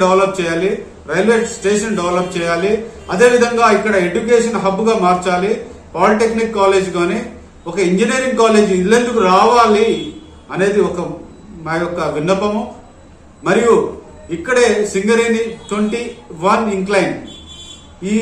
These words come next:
దీన్ని టూరిజం చేస్తామని అన్నారు లాస్ట్ టైమ్. So మైనింగ్ డిపార్ట్‌మెంట్ వాళ్ళ నుంచి, సింగరేణి నుంచి ట్వంటీ వన్ ఇంక్లైన్ని టూరిజం మైనింగ్ ఉంట-, చేస్తే ఇక్కడ ప్రాంతం డెవలప్ అవుతుంది. ఎందుకంటే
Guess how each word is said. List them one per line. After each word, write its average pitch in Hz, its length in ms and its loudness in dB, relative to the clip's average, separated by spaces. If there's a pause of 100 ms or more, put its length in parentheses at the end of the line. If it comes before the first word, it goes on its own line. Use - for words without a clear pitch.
(340)
దీన్ని 220 320 0 (760)
టూరిజం 277 540 0
చేస్తామని 214 420 0
అన్నారు 185 260 0
లాస్ట్ 160 220 -4
టైమ్. 110 140 -10 (840)
So 208 100 4 (800)
మైనింగ్ 214 420 0
డిపార్ట్‌మెంట్ 202 560 0
వాళ్ళ 175 200 -2
నుంచి, 196 180 -10 (120)
సింగరేణి 190 400 -2
నుంచి 175 200 -6 (200)
ట్వంటీ 202 280 -2 (560)
వన్ 202 220 0
ఇంక్లైన్ని 190 440 -2 (540)
టూరిజం 226 440 2 (100)
మైనింగ్ 190 360 0 (120)
ఉంట-, 165 260 -8
చేస్తే 185 340 0 (560)
ఇక్కడ 190 160 -4 (100)
ప్రాంతం 190 420 -2
డెవలప్ 185 360 2
అవుతుంది. 151 280 -4
ఎందుకంటే 190 300 -6